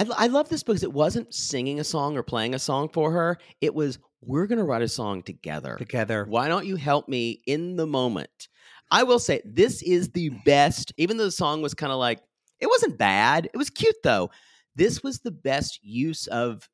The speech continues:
Speaker 1: doing something together instead of Sal playing the ukulele for Mallory
Speaker 2: Lord.
Speaker 1: or
Speaker 2: Yeah.
Speaker 1: the, what, the song that is yet to be discussed later.
Speaker 2: Later on.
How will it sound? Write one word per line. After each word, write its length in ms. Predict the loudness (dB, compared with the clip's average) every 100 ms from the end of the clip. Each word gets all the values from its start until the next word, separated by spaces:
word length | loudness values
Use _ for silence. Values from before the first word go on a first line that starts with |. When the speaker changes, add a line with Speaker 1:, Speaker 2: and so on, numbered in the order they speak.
| _
Speaker 1:
doing 260 | -2 0 0
something 380 | -2 -4 -4 -6
together 600 | -6 -2 0 2 0 -2
instead 420 | -2 -4 -2 -2 -2
of 80 |
Sal 600 | -6 -2 2 2 2 0
playing 320 | 0 -2 0 0
the 100 | 0
ukulele 800 | -2 -2 0 0 0 0 -2 -4
for 680 | -4 0 0 0 -2 -6 -10 _
Mallory 680 | -8 -4 -2 -2 -2 -2 -4 -6
Speaker 2:
Lord. 160 | -10 -16 -20 -4
Speaker 1:
or 340 | 2 4 2 0 -4
Speaker 2:
Yeah. 360 | -2 -2 -4 2
Speaker 1:
the, 160 | 4 6
what, 240 | 8 6
the 100 | 6
song 460 | 6 6 8 8 4
that 100 | 2
is 160 | 0
yet 420 | 0 6 6 6 -2
to 100 | 2
be 180 | 4 2
discussed 960 | 0 0 4 6 6 2 -8 -10 -14 _ _
later. 460 | -4 0 4 2 2
Speaker 2:
Later 300 | 0 0 -4
on. 200 | -8